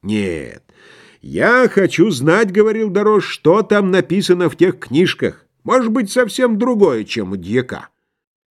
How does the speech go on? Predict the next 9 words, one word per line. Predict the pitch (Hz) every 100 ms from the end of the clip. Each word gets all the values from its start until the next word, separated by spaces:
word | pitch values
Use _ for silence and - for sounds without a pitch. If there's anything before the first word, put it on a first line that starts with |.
| _ _ _ _ _ _ _ _ _ _ _ -
«О, | 104 180 233 226
боже | 151 185 196 160 131 151
мой, | 135 139 156 151 143
боже | 113 147 131 120 135
мой», | 127 135 127 123
говорил | 110 120 123 120
этот | 117 110 104 -
почтенный | 117 - - 110 104 101
наставник, | 104 104 - 107 95 87 82 65